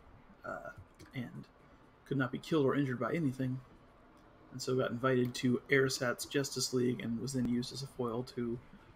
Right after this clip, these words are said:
make fun of them, because they'd have adventures where, like, you know, everyone's trying to run across town real fast to,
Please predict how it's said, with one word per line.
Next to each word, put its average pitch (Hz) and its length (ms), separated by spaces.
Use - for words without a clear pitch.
make - 180
fun - 220
of - 120
them, - 140
because - 220
they'd 110 120
have 117 180
adventures - 440
where, 101 140
like, - 380
you 120 120
know, 98 200
everyone's 113 320
trying 110 220
to 113 240
run 120 120
across 110 280
town 113 240
real 107 160
fast - 400
to, 107 180